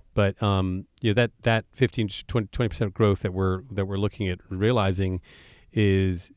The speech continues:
uh, incorporates, obviously, you know, the natural declines and pressures that we're seeing in our traditional platforms. And so, um, it's actually a kind of a,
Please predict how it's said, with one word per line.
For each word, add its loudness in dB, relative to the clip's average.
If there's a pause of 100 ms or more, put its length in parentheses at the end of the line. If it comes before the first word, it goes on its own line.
(160)
uh, -4 (240)
incorporates, 4
obviously, 0
you -2
know, -2 (200)
the 0
natural 0
declines 0
and -12
pressures 0
that -4
we're -8
seeing -4
in -4
our -4
traditional 0
platforms. -8
And -8
so, 0 (500)
um, -2
it's -2
actually 0
a 0
kind -2
of -6
a, -10